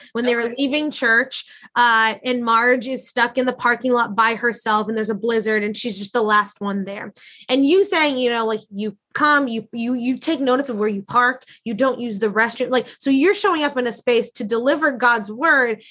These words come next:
Speaker 1: and aren't even tending to your own humanness in ways that you may need, right? Like, it can be really harmful to your body in lots of different ways. And so making sure that our churches are asking, "Deleslin, we would love for you to come preach.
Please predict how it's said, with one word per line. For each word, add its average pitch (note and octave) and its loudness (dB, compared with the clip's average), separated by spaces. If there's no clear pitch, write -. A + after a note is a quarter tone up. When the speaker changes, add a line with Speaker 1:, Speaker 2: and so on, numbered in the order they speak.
Speaker 1:
and C4 -2
aren't D4 2
even C4 0
tending B3+ -2
to B3 -4
your A3+ -2
own G#3 0
humanness A3+ 0
in G#3 -4
ways G#3 0
that A3 -2
you B3 2
may A3+ 4
need, G3+ -2
right? G3 2
Like, A3 -2
it A#3+ -2
can A#3+ -2
be A3+ -2
really A3+ 2
harmful G#3 -2
to G#3 -8
your F#3 -6
body G#3+ 2
in F#3+ -6
lots G#3+ 0
of G#3 0
different - -14
ways. - -16
And B3+ 2
so B3 2
making D4 2
sure A#3+ 0
that A3+ 0
our A3+ -2
churches B3+ 0
are A3 -2
asking, A3 -2
"Deleslin, A#3+ -2
we D4+ 2
would E4+ 2
love D#4+ 2
for D4+ -4
you D4 0
to C#4 0
come B3+ -4
preach. C#4+ -2